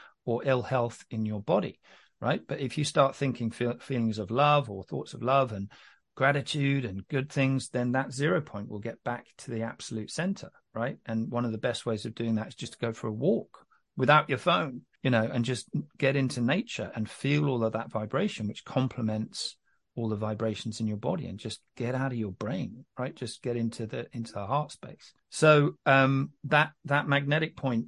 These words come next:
being right in the direct center is, is reflective of consciousness.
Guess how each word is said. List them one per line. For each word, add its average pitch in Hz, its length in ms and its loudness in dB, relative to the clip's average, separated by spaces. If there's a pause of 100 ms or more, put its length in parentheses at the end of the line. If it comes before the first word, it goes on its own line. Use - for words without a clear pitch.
(120)
being 120 440 -2
right 123 300 0
in 120 140 -4
the 117 80 -4
direct 123 420 0
center 123 440 -4 (100)
is, 113 500 -4
is 120 360 -6 (280)
reflective 120 560 -4
of 110 160 -4
consciousness. - 720 -6